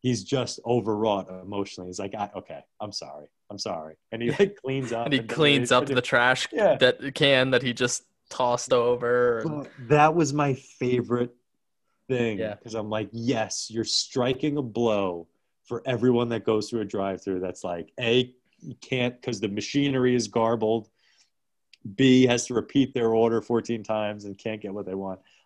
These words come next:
Speaker 1: I loved every second of that scene.
Speaker 2: Yeah.
Speaker 1: Every second of it. So
Speaker 2: I
Speaker 1: out of five,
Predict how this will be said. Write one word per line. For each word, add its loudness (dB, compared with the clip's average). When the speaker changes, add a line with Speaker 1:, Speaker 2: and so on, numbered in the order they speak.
Speaker 1:
I -2
loved 0
every -4
second -12
of -18
that -10
scene. -14
Speaker 2:
Yeah. -10
Speaker 1:
Every -12
second -20
of -20
it. -20
So 4
Speaker 2:
I -4
Speaker 1:
out 6
of 2
five, 0